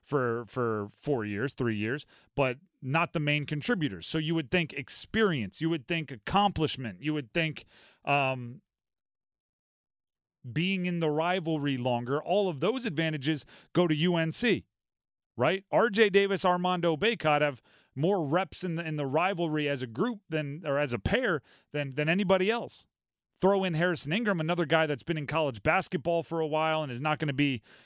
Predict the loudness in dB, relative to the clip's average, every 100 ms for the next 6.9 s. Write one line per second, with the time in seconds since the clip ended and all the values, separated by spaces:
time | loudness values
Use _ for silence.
0 | _ -6 -2 0 2 2 2 2 2 2
1 | 0 -6 -8 -8 -4 -2 -2 0 0 2
2 | 0 -2 -2 0 0 -4 -8 _ 2 2
3 | 4 0 0 0 0 0 -2 0 0 0
4 | -2 -2 -2 -6 -4 -2 0 0 -2 -2
5 | -4 -6 -18 _ 0 0 0 -2 -2 0
6 | 0 0 2 2 2 -2 -2 -4